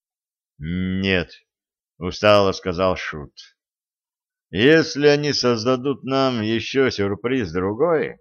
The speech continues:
действуйте на свое усмотрение.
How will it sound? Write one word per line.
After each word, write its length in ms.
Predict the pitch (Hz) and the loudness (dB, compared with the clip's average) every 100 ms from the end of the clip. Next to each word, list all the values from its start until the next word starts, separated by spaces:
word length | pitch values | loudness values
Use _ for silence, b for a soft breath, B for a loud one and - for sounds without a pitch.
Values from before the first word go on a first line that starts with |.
| _ _ _ _ _ | _ _ _ _ _
действуйте 640 | - 180 180 143 131 120 117 | 0 4 6 4 0 -2 0
на 140 | 110 | -2
свое 280 | - 107 101 | 0 2 2
усмотрение. 800 | 95 95 92 80 69 58 52 | 0 -4 -6 -6 -8 -10 -20